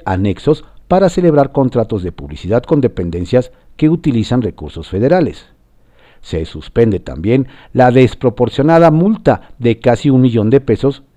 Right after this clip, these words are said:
que la función pública impuso a esa editorial por dar información falsa para ganar un desplegado de setenta y cuatro mil pesos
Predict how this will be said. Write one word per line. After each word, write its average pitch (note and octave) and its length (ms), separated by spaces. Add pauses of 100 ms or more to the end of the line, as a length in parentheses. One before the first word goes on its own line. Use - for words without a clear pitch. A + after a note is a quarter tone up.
(120)
que A2+ 180
la F#2+ 160
función A2 500
pública C3 380
impuso C#3 540 (120)
a - 220
esa F2 240
editorial B2+ 480 (400)
por D#3+ 240
dar D#3+ 420
información C3+ 960
falsa G3+ 460 (260)
para F3 240
ganar C#3 300
un C3+ 120
desplegado G#2+ 600
de D3 100
setenta G#2 380
y F2 60
cuatro D#2+ 300
mil A2+ 220
pesos A2 440